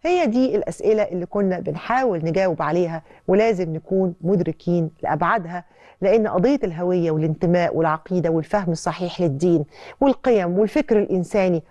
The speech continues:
عمومًا بقت على المحك النهاردة، وانت بتلاقي الذكاء الصناعي بيبرر ليك أمور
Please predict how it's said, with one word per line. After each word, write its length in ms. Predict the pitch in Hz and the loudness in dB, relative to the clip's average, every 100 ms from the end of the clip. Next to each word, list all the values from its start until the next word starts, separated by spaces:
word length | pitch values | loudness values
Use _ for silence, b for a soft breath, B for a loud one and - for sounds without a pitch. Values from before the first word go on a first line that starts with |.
| b | b
عمومًا 500 | 175 240 311 311 143 135 - | 2 4 4 4 -2 -10 -2
بقت 280 | 208 170 - | 0 0 -4
على 300 | 156 190 175 b b b | -2 0 0 b b b
المحك 480 | 185 165 170 - 285 - _ _ - | 0 0 -2 -2 -4 -8 _ _ 0
النهاردة، 600 | 202 190 180 175 143 170 B B B - | 2 2 0 0 0 -2 B B B 2
وانت 420 | 233 247 - 196 - | 4 2 -6 -12 -10
بتلاقي 580 | 160 180 175 196 - 180 - | -6 -4 0 2 2 -2 -4
الذكاء 540 | 165 170 - 190 180 - | -2 -2 -2 0 0 -4
الصناعي 600 | 151 - 165 175 160 156 _ - | -8 -2 0 2 0 -2 _ -2
بيبرر 520 | 165 180 180 208 175 | 2 4 2 2 -2
ليك 380 | 147 160 165 - - | -2 -2 -2 -4 -2
أمور 380 | 170 175 175 | 0 2 2